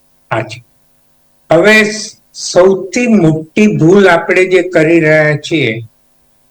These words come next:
એ આખા શિક્ષણ પ્રણાલીમાં આપણે આપણી જાતને નથી ઓળખતા. સેલ્ફ અવેરનેસ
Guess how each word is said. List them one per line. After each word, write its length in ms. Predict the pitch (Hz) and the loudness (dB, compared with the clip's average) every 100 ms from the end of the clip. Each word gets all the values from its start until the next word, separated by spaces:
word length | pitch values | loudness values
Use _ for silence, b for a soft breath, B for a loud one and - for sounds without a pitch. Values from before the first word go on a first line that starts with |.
| _ _ _ _ _ _ _ - | _ _ _ _ _ _ _ 0
એ 500 | 170 185 185 185 185 185 _ _ _ _ _ _ _ _ _ _ | 2 4 2 0 -4 -10 _ _ _ _ _ _ _ _ _ _
આખા 680 | - 165 165 - - 214 208 - - | -4 -2 -4 -8 -2 0 0 -4 -2
શિક્ષણ 840 | 185 175 - - 196 202 196 196 202 _ _ _ _ _ _ _ _ _ _ | -2 -4 -8 -2 0 0 -2 -6 -10 _ _ _ _ _ _ _ _ _ _
પ્રણાલીમાં 1080 | 156 165 170 180 180 185 180 175 175 180 196 _ _ _ _ _ _ | 0 2 4 2 0 0 -2 -2 -2 -2 -6 _ _ _ _ _ _
આપણે 640 | 143 147 - 180 190 202 202 202 - _ _ _ - | -2 -2 -4 -2 0 0 -4 -10 -20 _ _ _ -6
આપણી 340 | 156 - 208 214 | -6 -2 2 2
જાતને 680 | 160 _ _ _ - 202 | 0 _ _ _ -4 -2
નથી 220 | 165 175 | -2 0
ઓળખતા. 540 | 151 120 101 - - _ _ _ _ _ _ _ _ _ _ _ _ _ _ _ _ | 0 0 -6 -10 -20 _ _ _ _ _ _ _ _ _ _ _ _ _ _ _ _
સેલ્ફ 520 | - - 170 214 214 202 | -12 -4 0 2 0 0
અવેરનેસ 1120 | 190 190 190 190 190 143 - - - - | 0 2 2 0 -2 -4 -6 -10 -10 -12